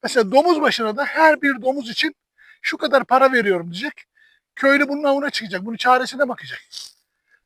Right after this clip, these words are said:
Ve bunu da gerekirse vurulan her bir domuzun etini Avrupa'ya pazarlayacak. Bir çözüm bulacak yani. Ne, ne bileyim. Yazık günah bu ya yani. Şunlara bakın. Şu dallara. Şuna.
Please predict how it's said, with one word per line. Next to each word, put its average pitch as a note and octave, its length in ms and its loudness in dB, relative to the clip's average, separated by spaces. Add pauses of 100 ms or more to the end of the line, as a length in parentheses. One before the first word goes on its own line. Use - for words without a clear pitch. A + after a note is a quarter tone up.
(140)
Ve C4 100 0
bunu D4+ 180 -2
da D4 80 4
gerekirse C4 440 0
vurulan C#4 440 2
her C#4+ 260 4
bir A#3+ 140 -10
domuzun B3 280 -6
etini C4+ 300 -2
Avrupa'ya C4 420 4
pazarlayacak. B3 580 0 (540)
Bir A#3+ 140 -14
çözüm B3+ 340 -8
bulacak B3 360 -8
yani. F#3 160 -10
Ne, G3 180 -14
ne A#3 100 -4
bileyim. C4 240 -12 (840)
Yazık F#3 300 -6
günah B3+ 280 -4
bu A#3 80 -8
ya G#3 260 -6
yani. F#3 320 -8 (960)
Şunlara B3+ 400 2
bakın. F#3+ 240 -4 (1800)
Şu F#3+ 180 -10
dallara. A3+ 420 2 (2250)
Şuna. A3 260 -12